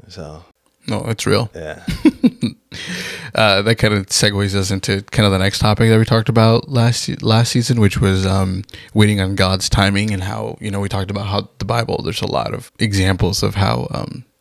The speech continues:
Speaker 2: people were just either single or, um, were just actively waiting on God. And when we talked about how, you know, praying for discernment was the way to go,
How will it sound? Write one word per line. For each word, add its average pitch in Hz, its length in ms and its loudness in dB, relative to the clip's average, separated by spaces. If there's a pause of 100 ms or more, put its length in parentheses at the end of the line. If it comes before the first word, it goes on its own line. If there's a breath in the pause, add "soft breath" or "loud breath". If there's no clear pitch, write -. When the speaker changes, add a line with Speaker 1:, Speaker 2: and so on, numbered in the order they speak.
(220)
Speaker 2:
people 101 320 -6
were 95 160 -8
just - 240 -12 (100)
either - 240 -6
single 139 500 -2
or, 101 380 0
um, 98 320 -4 (400 loud breath)
were 110 100 0
just 95 220 0
actively 104 480 -2
waiting 98 400 -2
on 87 140 -4
God. - 340 -2
And - 240 -12 (140)
when 104 300 -6
we 104 80 -4
talked 101 280 -6
about - 280 -8
how, - 240 -8
you - 80 -8
know, - 120 -8
praying 104 320 -4
for 107 140 -6
discernment 104 500 -4
was 104 160 -10
the - 100 -8
way 92 140 -4
to - 100 -8
go, 92 340 -4